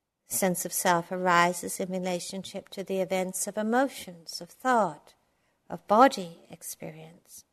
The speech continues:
Events that we react to often with wanting and not wanting, with craving or aversion.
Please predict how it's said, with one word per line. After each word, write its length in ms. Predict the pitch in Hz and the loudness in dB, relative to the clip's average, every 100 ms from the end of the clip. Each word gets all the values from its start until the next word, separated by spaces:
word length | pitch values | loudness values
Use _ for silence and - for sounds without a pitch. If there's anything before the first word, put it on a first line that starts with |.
| _ _ _ _ _ _ _ _ _ - | _ _ _ _ _ _ _ _ _ 6
Events 500 | 226 269 339 - - | 10 10 10 6 4
that 160 | 233 | 6
we 160 | 254 262 | 8 8
react 760 | 247 240 233 302 349 - - - - | 10 10 10 8 6 -6 -20 -16 -4
to 260 | 185 170 - | -2 -2 6
often 640 | 247 285 - - 175 165 156 160 _ _ _ _ _ | 8 8 4 -16 -16 -16 -18 _ _ _ _ _ _
with 220 | 214 - | -8 -6
wanting 600 | 185 185 180 190 - 214 214 | 2 4 4 0 -6 -6 -2
and 160 | 220 | 2
not 220 | 240 180 | 4 2
wanting, 480 | 151 160 151 - 165 | -2 -8 -10 -14 -12
with 180 | 170 - | -12 -14
craving 600 | - 202 196 190 202 190 | 0 2 2 2 -4 -4
or 240 | 180 185 | -2 0
aversion. 640 | 196 185 175 175 - 170 | 0 -2 -4 -4 -6 -10